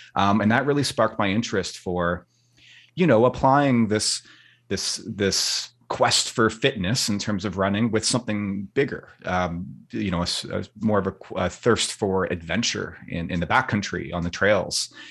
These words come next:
Um, and that's when, you know, uh, I enjoyed running,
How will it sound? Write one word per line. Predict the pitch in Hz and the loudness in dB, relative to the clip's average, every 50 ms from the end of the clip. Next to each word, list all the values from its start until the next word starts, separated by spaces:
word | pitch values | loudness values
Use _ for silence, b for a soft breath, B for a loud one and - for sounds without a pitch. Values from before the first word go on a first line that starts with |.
| B B - | B B -2
Um, | - 92 92 92 92 92 92 | 0 2 4 4 2 2 2
and | 98 98 | 2 2
that's | 104 110 117 - - 110 | 2 2 0 -2 -4 -4
when, | 101 104 101 101 98 98 95 95 92 90 - _ _ _ _ _ _ _ _ - | -2 0 0 0 0 0 0 0 -2 -4 -6 _ _ _ _ _ _ _ _ -4
you | 123 110 | -2 0
know, | 95 90 87 87 92 92 98 - - - | 0 0 0 0 -2 -4 -6 -8 -10 -8
uh, | - - - - - - - - - | -6 -6 -6 -6 -8 -10 -14 -10 -6
I | - - | -2 0
enjoyed | 98 95 90 - 101 104 127 123 - | 2 2 2 4 4 4 4 4 4
running, | - 80 85 101 131 | 2 0 0 -2 -4